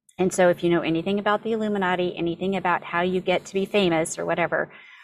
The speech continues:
plus she was also, um, so here she's in the Nazarene denomination, Debbie Reynolds, and she's also, um, Job's daughters, part of Job's daughters. And, all right, so I can't prove that,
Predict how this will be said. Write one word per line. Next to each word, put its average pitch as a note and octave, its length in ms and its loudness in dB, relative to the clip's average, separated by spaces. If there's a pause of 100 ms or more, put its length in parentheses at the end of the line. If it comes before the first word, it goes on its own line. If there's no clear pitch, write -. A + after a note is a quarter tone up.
(140)
plus A#3 260 2
she A#3+ 220 0
was A3 220 4
also, F#3+ 760 2 (220)
um, E3 380 -2 (260)
so G#3 160 0
here C#4 240 2
she's A3+ 300 -2
in G3 100 2
the F3+ 80 2
Nazarene E3+ 480 -2
denomination, E3+ 640 -2
Debbie D#3+ 220 -2
Reynolds, F#3+ 480 -2 (460)
and F#3 200 2
she's F#3 200 -2
also, E3+ 520 0
um, E3 360 -4 (180)
Job's E3+ 300 -2
daughters, - 560 -2 (360)
part E3+ 140 0
of D#3+ 80 -4
Job's D#3 260 -6
daughters. - 420 -6 (1600)
And, D#3 440 -2 (600)
all F#3 80 2
right, D3 220 -2
so F3 380 2 (1400)
I F#3 60 -4
can't A#3 280 -2
prove C4 260 2
that, A3+ 280 4